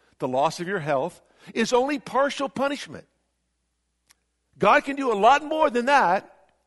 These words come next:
but he's only punished you for part of your iniquity, not all of your iniquity. Now, how could you say that to Job as he sits there?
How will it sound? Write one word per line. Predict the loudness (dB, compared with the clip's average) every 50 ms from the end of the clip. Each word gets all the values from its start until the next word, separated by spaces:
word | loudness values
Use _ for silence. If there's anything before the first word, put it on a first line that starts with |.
| _ _ _ _ _ _ _ _ _ _ _ _ _ _ _ _ _ _ _ _ _ _ _ _
but | -4 -4
he's | -4 -2 -2
only | -2 -2 -2 -2 -4 -4 -6 -8 -10 -16 _ _ _ _ _ -10
punished | -6 -6 -4 -4 -6 -6 -8
you | -10 -10 -8
for | -6 -4 -2 -2 -4 -4 -10 _ _ _ _ _ _ _ _ _ _ _ _ _
part | -6 -4 0 2 2 2 2
of | 0 -4 -6
your | -6 -6
iniquity, | -4 -4 -4 -4 -4 -6 -8 -8 -10 -16 -18 -8
not | -4 -2 -2 -2 -2 -6 _ 0
all | 4 6 8 8 8 6 4
of | 0
your | -2 -4 -4
iniquity. | -4 -6 -8 -8 -12 -16 -16 -16 -20 _ _ _ _ _ _ _ _ _ _ _ _ _ _ _ _ _ _ _ _ _ _ _ _ _ _
Now, | -4 -4 -4 -4 -6 -10 _ _ _ -20 _ _ _ _ _ _ _ _ _ _ _ _ -16
how | -14 -14
could | -14 -16 -16
you | -14
say | -10 -8 -8 -6
that | -8 -8 -12
to | -14
Job | -16 -14 -14 -14 -14 -16 -18 _ _ _ _ _ _ _ _ _ _ _ _ _ _ _ _ _ _ _ _ _ _ _ _ _ _ _ _ -16
as | -16 -14
he | -14
sits | -14 -12 -12 -12 -12 -14
there? | -16 -16 -20 -20